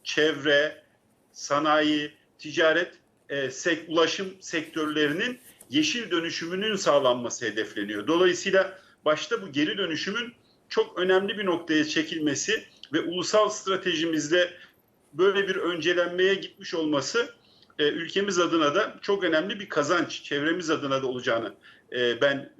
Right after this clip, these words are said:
düşünüyorum. E, şimdi tabii bunun alt planlarına indiğimiz zaman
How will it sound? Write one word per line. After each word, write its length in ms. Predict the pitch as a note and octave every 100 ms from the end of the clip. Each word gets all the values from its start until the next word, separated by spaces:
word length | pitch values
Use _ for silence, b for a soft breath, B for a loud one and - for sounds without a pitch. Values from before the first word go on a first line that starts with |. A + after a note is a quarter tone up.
| B2
düşünüyorum. 640 | C3+ - E3+ E3 C#3+ G3 - _ B B -
E, 260 | D#3 D#3+ D3+
şimdi 600 | - F#3 F#3 F#3 C3 - _ _ _ _ _ _ _ _ -
tabii 480 | C3+ C3+ D#3+ D3 - B2+
bunun 260 | D3 F3
alt 340 | D#3+ E3 F3+ -
planlarına 580 | D#3+ D#3+ D#3 D#3 D3+
indiğimiz 520 | D3+ D#3 D3 E3+ F3+ C#3+
zaman 420 | C#3+ D#3 F3+